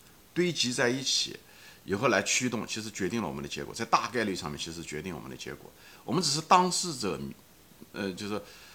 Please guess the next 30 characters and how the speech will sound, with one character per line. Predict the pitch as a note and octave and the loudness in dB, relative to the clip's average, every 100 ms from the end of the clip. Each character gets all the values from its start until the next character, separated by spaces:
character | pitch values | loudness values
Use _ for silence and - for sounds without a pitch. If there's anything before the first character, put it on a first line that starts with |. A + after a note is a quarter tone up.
| - | 4
当 | G#3 G#3 | 8 8
局 | E3+ G3 | 6 4
者 | B2 C#2 | 0 -2
迷 | C2+ C#2 A2 - - | -4 -8 -10 -12 -10
啊， | E2 | -4
我 | |
们 | F2 B2+ | -2 -4
是 | C#3 | -6
对 | C#3 F3+ | -4 -4
自 | D#3 | -2
己 | A#2+ G2 | -4 -4
过 | G2 E3+ | -2 0
于 | A#2 G2 | 0 0
的 | A#2 | -2
相 | - D3 D3 | -2 -2 -4
信， | C#3+ | -4
其 | F#2+ F3 | -4 -2
实 | D#3 | -2
我 | D3 F2+ | 0 0
们 | F#2+ A2 - - | -2 -4 -4 -2
大 | C3+ | 0
概 | A2+ A#2 | 2 0
率 | B2 | 0
就 | A2+ D3+ | -2 -4
会 | C#3+ | -6
做 | - B2+ | -4 -4
那 | |
个 | A#2 | -4
事 | A#2+ - | -6 -4
情， | - | -4